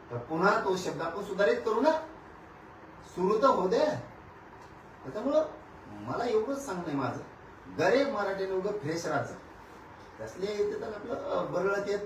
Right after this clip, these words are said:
आणि आपण त्याच्यावर विश्वास ठेवायचा नाही, मग आपण वाटलं त्यांनी केलं.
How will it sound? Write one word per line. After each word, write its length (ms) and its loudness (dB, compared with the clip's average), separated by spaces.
आणि 100 -2
आपण 300 2
त्याच्यावर 260 -4
विश्वास 280 -2
ठेवायचा 260 0
नाही, 160 -2
मग 80 -6
आपण 200 0
वाटलं 300 0
त्यांनी 260 0
केलं. 220 -6